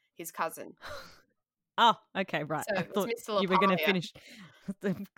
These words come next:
Speaker 2: thought you were gonna finish the sentence there. "And <laughs> Anthony LaPaglia taught you maths in year
Speaker 1: No,
Speaker 2: nine?"
Speaker 1: his cousin, Mister
Speaker 2: Right.
Speaker 1: LaPaglia.
Speaker 2: Oh,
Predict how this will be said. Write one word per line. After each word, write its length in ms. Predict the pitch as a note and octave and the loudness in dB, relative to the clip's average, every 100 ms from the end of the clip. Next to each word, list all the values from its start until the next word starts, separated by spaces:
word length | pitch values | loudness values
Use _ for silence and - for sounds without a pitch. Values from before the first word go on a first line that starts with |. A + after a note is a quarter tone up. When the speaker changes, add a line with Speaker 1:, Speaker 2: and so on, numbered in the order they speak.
| - | 0
Speaker 2:
thought 140 | G#3+ | 4
you 60 | G#3 | 4
were 60 | |
gonna 120 | G3 | 4
finish 260 | F#3 F#3+ F3 | 2 0 0
the 60 | F#3+ | 0
sentence 340 | F3+ F3 E3 | 2 2 0
there. 240 | E3+ C3+ A2 | 0 -2 -2
"And 300 | D#3+ D#3+ D3+ - | -4 -4 -6 -12
<laughs> 140 | - - | -12 -4
Anthony 240 | F#3+ G3 | -2 0
LaPaglia 520 | F3 F3 F#3+ D#3+ E3+ G3 | -2 0 2 2 0 -2
taught 240 | - F#3 | -4 -2
you 80 | D#3+ | -2
maths 420 | - - - - _ _ | -4 -6 -12 -18 _ _
in 180 | - F#3 | -4 -2
year 100 | F3 | 2
Speaker 1:
No, 80 | - | 6
Speaker 2:
nine?" 140 | - - _ - | 6 4 _ -6
Speaker 1:
his 160 | D#4+ - | -6 12
cousin, 420 | D5 C#5 G3+ F3+ - - - _ _ - - - - - | 12 12 8 2 -12 -20 -20 _ _ -20 -20 -20 -20 -2
Mister 200 | F#4+ - | 2 4
Speaker 2:
Right. 140 | E4 A#3+ G#3+ | 6 6 8
Speaker 1:
LaPaglia. 560 | A#3+ A3+ F#3 D#3 F3 - _ D#4 | 8 8 6 2 0 -4 _ -4
Speaker 2:
Oh, 200 | A#4 | -2